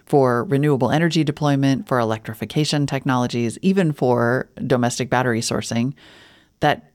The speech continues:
have been genuinely impactful. And I see people,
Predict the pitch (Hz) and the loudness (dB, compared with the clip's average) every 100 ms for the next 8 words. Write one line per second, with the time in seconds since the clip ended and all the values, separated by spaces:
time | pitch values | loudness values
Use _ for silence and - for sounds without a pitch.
0 | - - 156 185 156 139 123 175 160 135 | -12 -6 0 0 -2 -4 0 2 2 2
1 | 135 - _ _ _ _ _ 135 127 127 | -2 -6 _ _ _ _ _ -4 0 2
2 | 156 156 147 139 131 135 160 - - - | 2 2 2 2 2 0 -4 -6 -8 -8
3 | 135 _ _ _ _ _ - 147 160 - | -12 _ _ _ _ _ -2 0 0 2
4 | 196 196 196 185 175 165 - | 0 2 0 2 2 0 -4